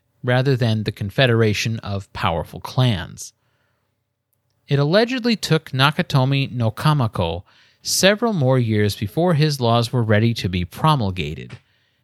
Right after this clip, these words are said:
and in the meantime there was a war to win. In six sixty-three, the Yamato Navy, along with armed refugees from Baekje led by Prince Buyeopung, embarked for the shores of their occupied homeland.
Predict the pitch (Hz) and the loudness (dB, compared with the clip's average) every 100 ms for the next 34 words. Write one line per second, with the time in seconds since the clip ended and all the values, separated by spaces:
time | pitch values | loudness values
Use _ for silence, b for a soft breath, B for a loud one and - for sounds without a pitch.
0 | - 139 170 190 208 277 233 113 101 127 | -4 0 0 0 0 -2 -2 0 0 0
1 | 123 175 220 226 170 160 226 - - 64 | 0 0 0 -2 0 0 -2 -4 -8 -12
2 | 55 60 _ _ _ _ _ _ _ _ | -16 -20 _ _ _ _ _ _ _ _
3 | _ _ _ - 113 - 233 - - 190 | _ _ _ -8 -2 0 0 0 -4 -2
4 | - 208 - 113 76 80 _ _ _ - | 0 -2 2 2 2 -6 _ _ _ -2
5 | 120 120 123 180 196 180 180 160 101 90 | 2 4 2 0 0 0 0 2 0 -2
6 | 78 82 b b b 113 110 120 139 156 | -6 -10 b b b -2 2 2 2 2
7 | 135 117 - 131 156 - 131 131 143 120 | 0 0 0 0 0 2 2 2 -2 0
8 | 139 147 - 104 92 117 117 - 113 113 | 0 0 -2 -4 0 2 2 0 -2 -2
9 | 143 _ 113 127 139 127 104 - 139 139 | -6 _ 0 0 0 0 -2 0 -2 -2
10 | - - 110 113 127 170 - - 101 110 | -4 -2 0 2 2 0 -2 -4 -2 -6
11 | 147 b b b b _ 117 110 147 190 | -14 b b b b _ -2 0 2 2
12 | 214 - 170 190 - 135 120 123 - 143 | 0 -4 -2 0 0 2 2 2 -2 0
13 | 151 156 92 98 - 143 - 85 92 - | 2 2 0 -6 -4 -4 0 0 0 2
14 | 160 160 98 82 76 - | 2 2 0 -4 -8 -18